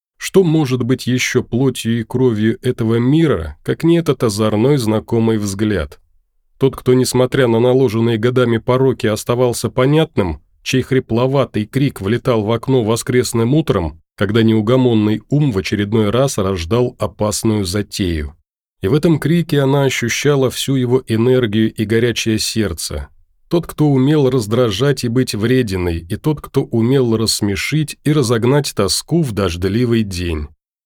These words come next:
Тот, с кем она болтала до глубокой ночи, кто с очаровательной серьезностью дарил поздравительную открытку, написанную с ошибками,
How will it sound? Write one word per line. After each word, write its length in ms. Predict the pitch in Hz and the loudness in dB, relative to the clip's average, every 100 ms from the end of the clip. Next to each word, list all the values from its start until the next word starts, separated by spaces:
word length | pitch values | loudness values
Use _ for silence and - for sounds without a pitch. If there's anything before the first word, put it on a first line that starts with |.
| _ _ _ | _ _ _
Тот, 180 | 170 170 | 0 0
с 80 | - | 2
кем 220 | 170 165 | 4 4
она 160 | 160 139 | 4 2
болтала 520 | 143 139 156 151 139 | 2 2 2 2 2
до 140 | 131 | 2
глубокой 500 | 123 139 147 143 135 | 0 2 2 2 2
ночи, 440 | 143 147 135 101 92 | 2 2 0 -4 -4
кто 340 | - 135 123 | 0 0 0
с 100 | - | -4
очаровательной 760 | - 123 131 147 139 127 113 | -2 0 2 2 2 0 0
серьезностью 920 | - 101 101 139 151 120 107 - - 76 | -2 -2 0 2 2 2 -2 -4 -6 -4
дарил 360 | 85 131 170 | 0 2 2
поздравительную 960 | 151 135 98 110 104 143 131 127 131 127 | 2 0 0 0 0 -2 0 2 2 0
открытку, 680 | 131 131 - 135 123 - 104 | -2 -2 -2 0 -2 -4 -2
написанную 680 | 98 90 131 123 120 117 117 | -2 -2 -4 -2 0 0 0
с 120 | - | -2
ошибками, 760 | 120 - 143 - - 85 73 | -2 -2 -2 -2 -4 -4 -4